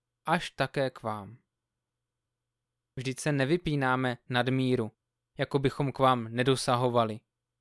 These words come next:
Vždyť jsme v Kristově evangeliu přišli až k vám. Nechlubíme se bez míry cizí namáhavou prací. Avšak máme naději, že se při růstu vaší víry prodlouží naše oblast působení mezi vámi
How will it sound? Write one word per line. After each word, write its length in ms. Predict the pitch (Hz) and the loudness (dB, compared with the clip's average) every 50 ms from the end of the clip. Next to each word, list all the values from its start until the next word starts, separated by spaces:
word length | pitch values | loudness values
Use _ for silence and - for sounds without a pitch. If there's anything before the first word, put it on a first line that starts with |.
| _ _ _ _ _ _ - | _ _ _ _ _ _ -12
Vždyť 180 | - 127 123 | -8 -6 -4
jsme 180 | 120 135 147 139 | -2 -2 -2 -2
v 80 | - - | -4 -4
Kristově 520 | - - 123 - - - 151 143 143 135 | -8 -8 -8 -6 -4 -2 0 0 0 -2
evangeliu 580 | - - 131 127 135 139 139 143 139 143 143 131 | -2 -4 -2 -2 -2 0 0 0 2 0 0 -2
přišli 400 | - - 139 131 - - 147 151 | -4 -8 -8 -8 -6 -6 -6 -6
až 160 | 147 139 - | -6 -8 -8
k 80 | - | -4
vám. 340 | - 175 165 143 117 117 139 _ _ _ _ _ _ _ _ _ _ _ _ _ _ _ _ _ _ _ _ - | -2 -2 -2 -2 -6 -10 -16 _ _ _ _ _ _ _ _ _ _ _ _ _ _ _ _ _ _ _ _ -2
Nechlubíme 640 | 165 185 180 - - 254 247 208 233 220 214 208 | -2 -2 -2 0 0 0 2 2 2 2 2 0
se 160 | 190 - - 185 | 0 0 -2 0
bez 240 | 156 165 170 165 | 4 4 4 4
míry 340 | 180 190 196 190 185 175 156 | 4 2 4 2 2 2 0
cizí 340 | - - 160 160 160 175 170 | -2 -2 -2 0 0 0 0
namáhavou 560 | 156 147 147 156 156 156 151 165 151 160 156 | 0 0 2 2 2 2 2 0 0 0 -2
prací. 580 | 151 - - 139 135 - - - - 117 123 - _ _ _ _ _ _ _ _ _ _ _ _ _ _ _ _ _ _ _ _ - | 0 0 0 -2 -2 -2 -8 -14 -14 -14 -16 -18 _ _ _ _ _ _ _ _ _ _ _ _ _ _ _ _ _ _ _ _ -8
Avšak 300 | 147 - - 180 160 139 | -6 -2 0 0 0 0
máme 380 | 135 135 143 160 175 180 165 | 2 2 2 2 2 0 0
naději, 560 | 143 127 120 120 127 135 131 135 151 175 180 _ _ _ _ _ _ _ - | 0 0 -2 -2 -2 -2 -2 -2 -4 -6 -10 _ _ _ _ _ _ _ -4
že 120 | 147 147 | -2 -2
se 160 | 143 - - 165 | 0 0 -2 -4
při 240 | - - - 160 | -4 -2 0 2
růstu 380 | 151 165 208 226 - - - 156 | 2 2 2 -2 -2 -4 -2 2
vaší 340 | 143 147 139 - - 151 139 | 2 2 2 2 -4 -6 -4
víry 400 | 127 131 135 139 147 160 170 165 - _ _ _ | -4 -2 0 0 2 0 -2 -4 -8 _ _ _
prodlouží 520 | - 147 147 160 175 190 190 190 165 190 190 | 0 2 4 4 6 6 4 4 2 0 -2
naše 280 | 185 180 165 - - | -2 -2 -4 -4 -6
oblast 420 | - - 147 143 147 127 - - _ | -4 -4 -2 0 0 0 0 -4 _
působení 640 | - - 131 127 - - 160 151 165 160 160 160 160 | -10 -10 -10 -8 -4 -4 0 2 2 2 2 0 0
mezi 280 | 156 151 143 131 120 | 0 0 -2 -2 -4
vámi 420 | 110 117 117 120 127 131 139 147 | -2 0 0 0 0 0 -2 -4